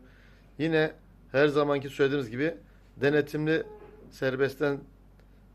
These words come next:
ziyade arkadaşlar disiplin suçları. Disiplin suçlarına da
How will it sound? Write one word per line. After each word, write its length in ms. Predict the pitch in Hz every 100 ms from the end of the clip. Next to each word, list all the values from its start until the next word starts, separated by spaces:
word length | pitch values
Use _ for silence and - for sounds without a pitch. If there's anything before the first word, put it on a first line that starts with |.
| -
ziyade 680 | 104 156 147 117 107 151 - - -
arkadaşlar 340 | 131 131 160 127
disiplin 360 | 123 151 143
suçları. 440 | 127 107 - - - - - - - - - - - - - - -
Disiplin 380 | 123 - 160 160
suçlarına 600 | - 151 - 147 143 151
da 220 | 117 110